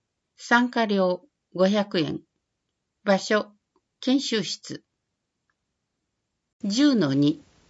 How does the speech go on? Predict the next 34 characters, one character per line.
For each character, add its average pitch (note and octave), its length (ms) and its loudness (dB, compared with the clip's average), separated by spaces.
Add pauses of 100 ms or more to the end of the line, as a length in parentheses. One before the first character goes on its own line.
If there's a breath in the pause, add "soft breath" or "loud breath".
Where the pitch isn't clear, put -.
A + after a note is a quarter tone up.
(180)
里 G#3 400 0
の C4 160 2
ク B3 180 -2
リ A3 220 0
ア。 - 180 -4 (760)
電 A3 240 0
話、 G3+ 280 0 (340)
零 C4+ 200 4
八 C4 340 -8
二 G3+ 180 2
零 F3 320 -2 (280)
四 C4+ 260 2
九 B3 260 0
の C#3 320 -2
零 A#3 200 2
八 B3+ 220 -8
三 F3 320 -4
一。 D#3+ 400 -8 (960)
休 C#4+ 220 0
館 B3+ 280 0
日、 C#3+ 240 -4 (480)
毎 B3 200 2
週 C4 260 -2
月 A#3 340 -4
曜 G3 180 2
日。 C3 220 -10 (640)
祝 A3+ 340 -2
日 C#4 280 0
の C4 180 2
場 A#3+ 260 6
合 G3 120 0
は D3 260 -2
翌 D#3 320 0
日。 E3+ 440 -6